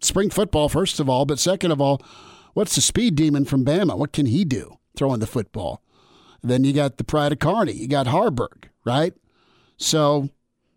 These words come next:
hey, you've got guys on roster, on the roster, and we, we've, we've had one instance of Adrian, and what's his development been like?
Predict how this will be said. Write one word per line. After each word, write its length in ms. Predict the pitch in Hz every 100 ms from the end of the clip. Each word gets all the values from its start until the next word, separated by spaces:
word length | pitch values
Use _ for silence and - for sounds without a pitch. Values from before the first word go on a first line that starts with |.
| -
hey, 100 | 190
you've 180 | 147 147
got 220 | 190 185
guys 300 | 165 165 147
on 160 | 151
roster, 680 | 131 127 160 147 - 113 113 _ _
on 120 | 143 135
the 80 |
roster, 460 | 117 135 - - 117 - - - _ -
and 180 | 147 143
we, 120 | 151
we've, 300 | 165 165 147
we've 180 | 151 151
had 240 | 147 139
one 260 | 120 170 156
instance 600 | 160 175 - 135 127 -
of 560 | 139 135 127 117 104 - _ _ _ _ _ _ _ _
Adrian, 720 | 170 175 131 135 117 113 139 - _ _ _ _ _
and 180 | 151 131
what's 220 | 139 -
his 180 | 175 180
development 640 | - 156 165 165 165 156 151
been 140 | 151
like? 520 | 147 156 104 - -